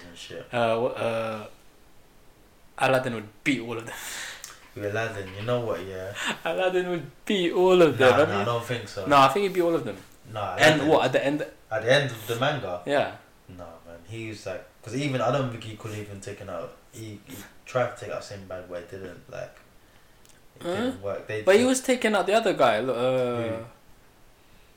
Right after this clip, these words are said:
Speaker 2: it was Sinbad at the end. He was, he was trying to fight him at the end, innit?
Speaker 1: No, 'cause they, remember they, they fought Sinbad, but then obviously Sinbad,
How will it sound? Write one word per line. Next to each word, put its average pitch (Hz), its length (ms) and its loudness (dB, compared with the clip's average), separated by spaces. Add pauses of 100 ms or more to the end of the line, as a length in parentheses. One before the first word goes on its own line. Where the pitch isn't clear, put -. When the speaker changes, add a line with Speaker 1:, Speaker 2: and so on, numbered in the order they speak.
(240)
Speaker 2:
it 226 160 -2
was 294 200 2
Sinbad 190 300 0
at 110 120 -4
the 120 120 -2
end. 104 200 -6
He 151 80 -6
was, 214 220 -6
he 196 120 -6
was 190 160 -10
trying 190 200 -4
to 185 80 -6
fight 185 320 -4
him 120 140 -6
at 107 60 -10
the 107 100 -8
end, 107 120 -8
innit? 185 240 -8 (180)
Speaker 1:
No, 127 100 4
'cause 131 160 0
they, 135 80 2
remember 143 260 2
they, 123 120 4
they 120 140 0
fought 127 300 -4
Sinbad, 104 520 -4
but - 200 -8
then 101 240 -6
obviously 104 480 -10
Sinbad, 101 500 -6